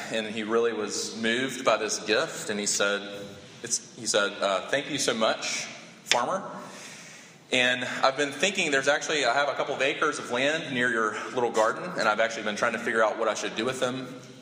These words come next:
And because you've given me this kind gift, I wanna now give you these hundreds of acres of land. I want you to expand your garden. I want you to grow many, many, many, many more fine carrots."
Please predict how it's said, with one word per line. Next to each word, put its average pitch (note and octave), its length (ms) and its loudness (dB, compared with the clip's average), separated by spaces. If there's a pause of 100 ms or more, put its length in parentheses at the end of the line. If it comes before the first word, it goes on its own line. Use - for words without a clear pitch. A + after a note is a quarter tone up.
And G2 420 -2
because C3+ 360 0
you've A#2 120 -6
given A#2 140 -2
me A2 60 -4
this G2+ 140 -2
kind G2 200 -2
gift, G#2 220 -2
I A2+ 100 2
wanna B2+ 160 0
now G2+ 200 0
give G2+ 220 -6
you F#2+ 280 -2
these F#2+ 200 -4
hundreds B2 320 -2
of G#2 60 0
acres F#2+ 240 0
of F#2 100 -8
land. F2+ 360 -4
I - 20 0
want G2 120 -4
you G2 60 -6
to F#2+ 60 0
expand B2 460 0
your G2 120 0
garden. F2 300 0 (560)
I G#2 40 -2
want G#2 140 0
you G2 60 2
to G2+ 60 0
grow A#2+ 720 0
many, D#3 420 0
many, C3 220 -2
many, A2 400 0
many B2+ 180 0
more G2 280 0
fine F2 280 -2
carrots." - 640 -2